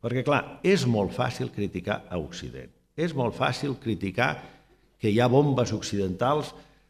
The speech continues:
defensant els kurds contra els turcs, els kurds contra els russos, els, els, eh, els, eh, diguem-ne, els aixecats,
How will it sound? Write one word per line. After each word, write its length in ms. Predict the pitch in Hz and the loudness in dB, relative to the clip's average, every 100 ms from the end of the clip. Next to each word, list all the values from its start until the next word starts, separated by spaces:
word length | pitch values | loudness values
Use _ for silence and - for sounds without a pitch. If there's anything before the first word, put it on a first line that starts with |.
| - | -2
defensant 600 | 104 110 101 98 127 127 | 0 2 0 2 2 4
els 140 | 113 - | 2 0
kurds 280 | - 151 - | 2 4 2
contra 260 | - 104 92 | 0 -2 -2
els 160 | 92 - | -4 -2
turcs, 380 | - 170 180 - | 2 2 2 -2
els 200 | 107 101 - | -4 -4 0
kurds 280 | 143 156 - | 4 4 4
contra 300 | 127 120 107 | 2 2 2
els 80 | 98 | 4
russos, 500 | 147 180 190 196 - - - - | 4 6 4 2 0 -10 -16 -2
els, 280 | 120 123 95 | 2 2 2
els, 360 | 131 117 113 104 | 2 4 4 2
eh, 140 | 127 127 - - - 113 | 4 4 2 -6 -6 2
els, 220 | 123 - | 2 2
eh, 200 | 107 120 113 | 0 0 2
diguem-ne, 380 | 120 120 131 131 123 | 2 4 4 4 2
els 140 | 117 113 | 2 2
aixecats, 580 | 123 127 135 165 165 | 2 2 4 4 2